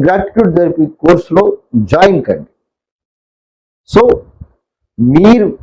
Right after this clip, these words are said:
సిద్ధంగా ఉంటే, మీ కుటుంబానికి మీరు కొత్త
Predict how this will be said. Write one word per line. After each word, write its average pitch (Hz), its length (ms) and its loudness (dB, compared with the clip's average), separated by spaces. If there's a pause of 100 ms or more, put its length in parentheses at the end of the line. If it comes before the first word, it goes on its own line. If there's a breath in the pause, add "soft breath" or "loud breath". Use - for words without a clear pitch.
(280)
సిద్ధంగా 185 480 0 (140)
ఉంటే, 104 220 -2 (1300)
మీ 185 100 4 (140)
కుటుంబానికి 214 540 -2 (100)
మీరు 160 120 2 (140)
కొత్త 165 160 0